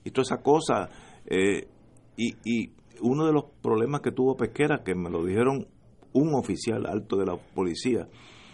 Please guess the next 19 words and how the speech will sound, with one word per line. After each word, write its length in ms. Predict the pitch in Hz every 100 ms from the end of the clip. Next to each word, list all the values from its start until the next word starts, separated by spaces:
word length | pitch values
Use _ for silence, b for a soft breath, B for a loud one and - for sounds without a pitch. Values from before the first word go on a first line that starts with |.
| B B
él 140 | 90
le 80 | 110
tenía 220 | 120 110
una 160 | 120 127
fobia 560 | - - 127 151 160 131
al 200 | 78 104
independentismo, 920 | 95 101 95 87 - 110 120 180 190
una, 240 | 107 117 - -
una 160 | 107
cosa, 420 | 110 92 - 254 - B B B B
eh, 420 | - 95 - - -
rayando 560 | - - 95 92 101 151
en 100 | 151
locura, 520 | 113 127 175 214 131 -
porque 420 | 135 135 - 135
era 160 | 151
de 100 | 151
esa 280 | 156 - 147
época. 500 | 135 147 120 - 76